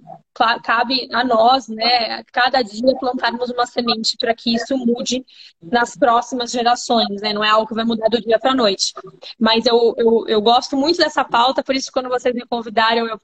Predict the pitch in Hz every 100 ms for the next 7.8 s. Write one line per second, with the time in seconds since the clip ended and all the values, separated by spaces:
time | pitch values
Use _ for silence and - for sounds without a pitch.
0 | - 254 262 285 247 240 240 240 - 220
1 | - 220 262 _ - - - _ - 233
2 | - 240 240 - 262 254 254 - 240 240
3 | 262 254 226 208 247 - 220 220 220 -
4 | 226 247 - 233 - 254 254 294 262 262
5 | 247 269 240 - _ - - 294 311 311
6 | 339 330 330 262 294 247 254 254 240 240
7 | 240 226 202 226 269 220 220